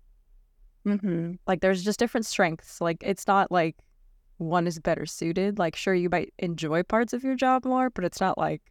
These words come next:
Speaker 2: you can't do it.
Speaker 1: Right. All right, let's get into how to own your introversion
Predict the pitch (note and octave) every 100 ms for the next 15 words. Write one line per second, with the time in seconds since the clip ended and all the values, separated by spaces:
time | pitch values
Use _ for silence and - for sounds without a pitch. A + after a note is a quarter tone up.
0 | _ D#3 - F#3+ D3 E3+ E3 D#3 - E3
1 | - - _ _ _ - G#3 E3 G#3 A3+
2 | - C#4+ C#4+ D#4 D#4 B3 A#3+ A3+ A3+ A3
3 | A3+ - A3+ - G#3 G3+ G3+ G3 F#3 F#3
4 | G3 G3 E3+ F3 F3 F#3 A3+ A#3+ B3+